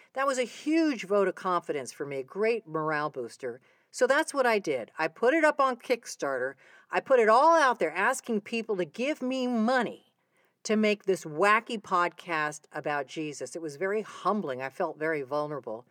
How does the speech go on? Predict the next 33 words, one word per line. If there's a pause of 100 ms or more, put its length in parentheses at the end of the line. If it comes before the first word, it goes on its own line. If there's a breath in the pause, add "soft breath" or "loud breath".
And
the
support
I
received
was
amazing, (160)
often
from
the
last
people
I
expected. (580 soft breath)
This
allowed
me
to
hire
a
great
cast
and
an
editor. (600)
And
so
here
we
are. (480)
By
the
way